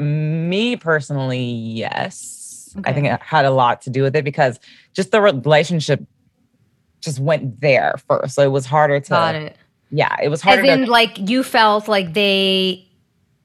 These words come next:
Speaker 2: they got their piece and then they were like, "I'm out."
Speaker 1: Basically. And then with me too, though. So I was like, "All right, well, this is just, like, what this relationship is." And I feel like once that bridge is crossed, before a deeper connection is made, it's harder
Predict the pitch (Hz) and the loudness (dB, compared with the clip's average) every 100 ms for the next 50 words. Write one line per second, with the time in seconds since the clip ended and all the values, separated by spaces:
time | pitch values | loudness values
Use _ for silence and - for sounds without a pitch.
0 | _ _ _ _ 185 185 202 208 208 208 | _ _ _ _ -4 -2 2 2 2 2
1 | 196 - 220 196 185 - 180 175 175 170 | -2 -2 -6 -4 -4 -4 -4 -2 0 0
2 | 160 160 160 - 170 165 - - _ _ | 0 -4 -6 -8 -6 -8 -10 -18 _ _
3 | _ _ _ _ _ _ _ 202 185 156 | _ _ _ _ _ _ _ 2 2 2
4 | 139 - - 143 - - 220 247 240 - | -2 0 0 -2 -4 2 4 4 2 0
5 | 208 262 - 226 185 98 87 127 165 143 | 0 0 0 0 2 4 4 4 4 6
6 | 147 143 165 143 190 160 135 135 131 131 | 4 2 0 2 4 4 4 0 -2 -6
7 | 131 131 - 131 135 - 117 117 127 131 | -6 -6 0 0 0 -6 -4 -2 -2 -2
8 | 127 143 135 135 135 131 143 - 123 120 | -2 0 0 -2 -4 0 0 0 -2 -2
9 | 127 127 127 131 131 131 - _ _ - | -2 -4 -4 -4 -2 -4 -10 _ _ -20
10 | - - 151 156 147 139 170 147 - 175 | -6 2 2 2 0 -2 2 2 2 -4
11 | - 180 190 - 147 135 196 226 226 202 | 0 4 6 4 0 -4 -2 -2 0 0
12 | 190 202 208 208 208 - 139 - - 160 | 0 -4 -2 0 0 0 -4 -8 0 2
13 | 143 127 113 | 2 0 -2